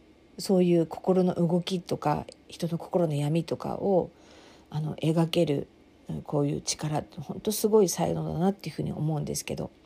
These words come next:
あの、本当に何事もバランスですね。なんか、自分の、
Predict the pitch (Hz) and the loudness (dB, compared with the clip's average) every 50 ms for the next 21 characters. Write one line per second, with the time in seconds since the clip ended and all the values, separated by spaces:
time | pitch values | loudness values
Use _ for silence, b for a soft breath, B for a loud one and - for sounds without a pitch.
0 | B B B B B B B B B B B B - - - - _ _ - 60 | B B B B B B B B B B B B -20 -20 -20 -20 _ _ -14 -12
1 | 58 - - - - _ - - - - - - - - - _ _ - 190 202 | -12 -12 -12 -14 -18 _ -20 -20 -20 -20 -20 -20 -20 -20 -20 _ _ -2 0 0
2 | 196 170 165 165 170 165 185 208 208 254 240 240 202 160 139 143 147 143 143 143 | 2 2 2 4 4 4 4 4 2 2 2 2 2 0 -2 -2 -2 -4 -4 -4
3 | - - - - - - - - - - - - - _ - 160 143 156 143 - | -4 -4 -6 -6 -6 -10 -20 -20 -20 -20 -20 -20 -20 _ -12 -6 -4 -4 -2 -2
4 | - 131 139 151 156 - B B B B B B B B B B B B B B | -2 -4 -4 -4 -6 -8 B B B B B B B B B B B B B B
5 | B B B B B B _ - - - _ - - - _ - - - - - | B B B B B B _ -20 -20 -20 _ -20 -20 -20 _ -20 -20 -20 -20 -20
6 | - - _ _ - - - - - _ _ - - - _ _ - - 78 - | -20 -20 _ _ -20 -20 -20 -20 -20 _ _ -20 -20 -20 _ _ -12 -10 -10 -8
7 | - - - - - - - - - - - - - - - - - - - - | -8 -10 -12 -14 -14 -18 -20 -20 -20 -20 -20 -20 -20 -20 -20 -20 -20 -20 -20 -20
8 | - - - - - - - _ _ - - - - - - 165 151 156 156 156 | -20 -20 -20 -20 -20 -20 -20 _ _ -20 -20 -20 -10 -6 -4 -2 0 0 0 0
9 | 156 170 196 190 - - | 2 2 2 2 2 0